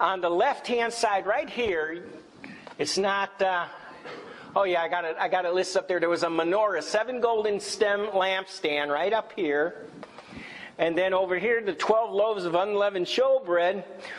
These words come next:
Over here, the altar of incense. So that consisted of the holy place and then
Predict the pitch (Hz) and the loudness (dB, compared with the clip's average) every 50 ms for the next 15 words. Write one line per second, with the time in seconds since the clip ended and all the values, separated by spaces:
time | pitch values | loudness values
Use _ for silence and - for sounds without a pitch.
0 | - - - - - 226 214 220 202 214 262 254 240 220 202 202 202 214 226 226 | -14 -14 -6 -2 0 0 2 0 0 0 0 2 2 2 2 2 4 4 2 2
1 | - 208 202 196 190 175 214 262 262 - - - 202 160 135 113 - - - - | 2 0 0 0 2 2 2 0 0 0 -2 0 0 0 -2 -4 -8 -12 -12 -12
2 | - - - - - - - - - 190 196 180 165 220 233 262 311 294 - - | -14 -16 -18 -12 -8 -6 -6 -4 -2 -2 -2 0 0 0 0 0 0 -2 -4 -4
3 | - 247 233 - - - - 339 349 330 - - - 302 294 277 277 - - 226 | -4 -4 -4 -4 -4 -2 -2 0 -2 -2 -4 -4 -2 0 0 0 0 0 2 2
4 | 220 226 233 226 196 - - - - - - - - - - - - - - - | 2 2 0 0 -4 -12 -16 -18 -20 -20 -20 -20 -20 -20 -20 -20 -20 -20 -20 -4
5 | - 180 220 214 - 247 277 285 277 269 262 226 - - 196 185 175 175 185 190 | 0 0 2 2 2 2 2 2 2 2 0 -2 -2 0 2 2 4 4 2 0
6 | 196 - - - - - - - - - - - - - - - - - - 196 | -2 -4 -6 -12 -12 -14 -18 -20 -20 -20 -20 -20 -20 -20 -20 -20 -6 -2 0 0
7 | 208 233 262 277 269 277 | 2 2 2 2 0 -2